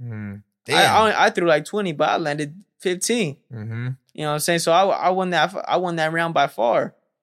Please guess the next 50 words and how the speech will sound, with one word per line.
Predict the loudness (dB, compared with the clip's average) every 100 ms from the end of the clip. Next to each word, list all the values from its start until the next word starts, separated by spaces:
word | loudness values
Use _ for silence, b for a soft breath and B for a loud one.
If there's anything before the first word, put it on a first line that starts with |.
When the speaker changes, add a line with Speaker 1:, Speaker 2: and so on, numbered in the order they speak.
| _
Speaker 2:
You | -6
know, | -4
so, | 0 4
um, | 4 4 2 -2 -14 _ _ _ _ -8
sometimes | -2 0 0 0
I | 0
feel | 0 -2
like | -2
in | -4 -4
boxing, | -4 -4
it's | -10
the | -10
defensive | -8 -8 -10 -4
fighter | -2
that's | -2 -2
always | -4 -4
gonna | -4 -4
win. | -6 -8 -10 _ _ _ _ -6
And | -4
the | -4
defensive | -4 -4 -4 0
fighter | 2 2
always | 2 0 0
got | 0 0
the | -2
longer, | 0 0 0 -2 -4 _ _ _
longer | -2 -2 -4
career | -6 0 2 2 0 -6 _
Speaker 3:
Hmm. | -10 -10
Speaker 2:
to | -6
make | -4 0
that | 0 0
more | 0
money, | -2 -4 -4 -8 -12 _ _ -8
to |
make | -4 -4
sure | -2
they're | -2 -2
good | 0 2 0
and | -2
that | -4 -4
they |
can | -4 -4
secure | -4 -6 -4
their | -4
family | -4 -6 -6 -8
and | -6
all | -4
their | -4
finan-, | -6 -6 -6